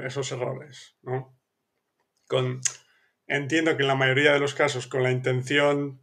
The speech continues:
positiva de ayudar a esa persona, pero quiero hablar de por qué creo que no es una buena idea, ¿sí? En,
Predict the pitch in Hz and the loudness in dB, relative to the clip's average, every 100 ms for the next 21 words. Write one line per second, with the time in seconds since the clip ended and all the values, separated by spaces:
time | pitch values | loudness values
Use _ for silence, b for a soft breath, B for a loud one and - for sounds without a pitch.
0 | - 151 135 143 156 151 131 131 127 135 | 2 4 4 0 0 2 2 -2 -8 -2
1 | 139 131 139 143 139 139 143 131 143 147 | 0 2 4 2 2 0 -2 -2 -2 0
2 | 156 156 _ _ _ _ _ _ _ _ | -2 -4 _ _ _ _ _ _ _ _
3 | _ 147 139 131 156 156 160 156 160 156 | _ 2 2 0 2 6 8 8 8 6
4 | 151 - 143 131 - 156 135 156 151 151 | 2 0 -2 -2 0 0 2 4 6 4
5 | - 143 143 139 151 139 131 139 131 131 | 2 -2 -2 -4 -2 -2 0 0 0 0
6 | 135 143 - - _ _ _ _ _ - | 0 -2 -4 -10 _ _ _ _ _ -8
7 | 127 131 - _ _ _ _ _ _ _ | -4 -4 -8 _ _ _ _ _ _ _
8 | _ _ _ _ _ _ _ _ _ - | _ _ _ _ _ _ _ _ _ -14
9 | - 139 135 131 143 | -8 -6 -4 -6 -6